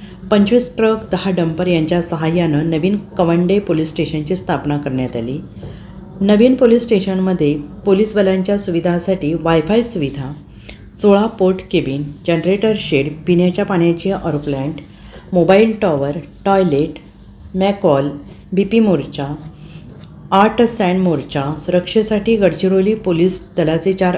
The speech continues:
अधिकारी, एक्केचाळीस अंमलदार सह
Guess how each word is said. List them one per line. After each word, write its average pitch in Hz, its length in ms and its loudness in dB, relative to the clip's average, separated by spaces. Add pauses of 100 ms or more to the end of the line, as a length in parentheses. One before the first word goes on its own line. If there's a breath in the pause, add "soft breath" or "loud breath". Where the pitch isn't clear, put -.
अधिकारी, 143 480 -2 (640 loud breath)
एक्केचाळीस 220 520 4
अंमलदार 160 600 -2 (420)
सह 202 420 0